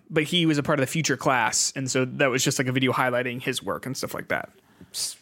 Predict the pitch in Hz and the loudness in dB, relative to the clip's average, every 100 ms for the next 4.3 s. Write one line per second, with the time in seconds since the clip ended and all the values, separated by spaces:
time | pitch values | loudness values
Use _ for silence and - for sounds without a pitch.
0 | - 123 90 87 82 143 147 180 165 170 | -2 2 2 0 0 2 2 2 2 2
1 | 156 165 160 156 160 160 151 151 151 139 | 2 2 0 -2 0 2 2 2 0 0
2 | 139 143 131 131 127 120 - - - 175 | 0 -2 -2 -2 -2 -2 -2 -4 -6 -2
3 | - 117 - - 78 - - _ _ - | 0 0 -2 -4 -4 -6 -10 _ _ -4
4 | - - | -2 -2